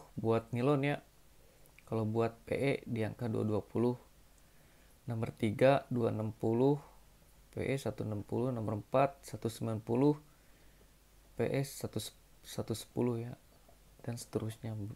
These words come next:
bisa dilihat ya. Oke, kita buka deh. Sebelum itu lihat ada apa nih. Wow. Ada tulisan Jepang seperti biasa ya.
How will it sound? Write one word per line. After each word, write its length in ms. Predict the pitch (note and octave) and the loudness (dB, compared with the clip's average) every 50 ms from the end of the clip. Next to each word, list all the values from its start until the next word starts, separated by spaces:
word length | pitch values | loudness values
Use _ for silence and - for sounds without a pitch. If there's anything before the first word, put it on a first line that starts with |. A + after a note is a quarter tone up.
| - | -14
bisa 160 | - - - | -14 -8 -4
dilihat 400 | A2 A2 A2 G#2+ A2 A2+ A2 - | -2 -2 0 0 -2 -4 -6 -6
ya. 240 | - A#2+ B2 C3+ C#3+ C#3+ - - - - - - - - - - - - - - - - - - - - - - - - - - - - - - | -8 -6 -6 -6 -8 -10 -14 -20 -20 -20 -20 -20 -20 -20 -20 -20 -20 -20 -20 -20 -20 -20 -20 -20 -20 -20 -20 -20 -20 -20 -20 -20 -20 -18 -16 -4
Oke, 720 | - - D#3 E3 F3 F3 F3+ F#3 F#3 F#3 F#3 F#3 F#3 F3+ - - | 2 6 6 8 10 10 10 10 10 10 10 10 8 8 4 0
kita 240 | - - - B2 | -6 2 4 6
buka 240 | A2+ A#2+ A#2 - - | 6 6 6 6 6
deh. 240 | C3+ C#3 D#3 E3+ F3 D#3 - - - - - - - - - - - - - - - - - - - - - - - - - - - - | 8 10 10 10 8 8 4 -6 -18 -20 -20 -20 -20 -20 -20 -20 -20 -20 -20 -20 -20 -20 -20 -20 -20 -20 -20 -20 -20 -20 -20 -20 -20 -12
Sebelum 320 | - - A#2 A#2+ A#2+ A#2 | -6 -2 0 0 0 0
itu 160 | A#2 A#2 - | 0 2 4
lihat 320 | C#3 C3+ C3 C3 B2+ - - | 6 6 6 6 4 2 0
ada 240 | A#2+ G#2 - - - | -2 -2 -2 -2 -4
apa 240 | - B2 - B2 | -6 -6 -4 -2
nih. 320 | C#3 C3+ C3+ C#3 D3+ D#3 - - - - - - - - - - - - - - - - - - - - - - - - - - | 0 2 2 2 0 -2 -4 -10 -20 -20 -20 -20 -20 -20 -20 -20 -20 -20 -20 -20 -20 -20 -20 -20 -20 -20 -20 -20 -20 -16 -12 -8
Wow. 320 | - A#2+ A#2+ A#2+ G#2+ G2+ G2 - - - - - - - - - - - - - - - - - - - - - - - - - | -4 0 0 2 0 0 -2 -6 -12 -20 -20 -20 -20 -20 -20 -20 -20 -20 -20 -20 -20 -20 -20 -20 -20 -20 -20 -20 -20 -20 -20 -14
Ada 240 | - - A2 A2+ G#2+ | -10 -8 -6 -4 -2
tulisan 320 | A2+ A2 G#2+ - A2+ G#2+ G2+ | -2 -2 -2 -2 -4 -4 -4
Jepang 320 | G#2+ - - A2 A2+ A2 | -6 -4 -4 -4 -4 -4
seperti 400 | - - - A#2 G#2+ - G#2+ - | -6 -8 -10 -10 -6 -6 -6 -4
biasa 320 | A2+ G#2 G2 G#2 - - | -4 -4 -6 -6 -6 -8
ya. 200 | - A#1+ B1 - | -6 -6 -6 -8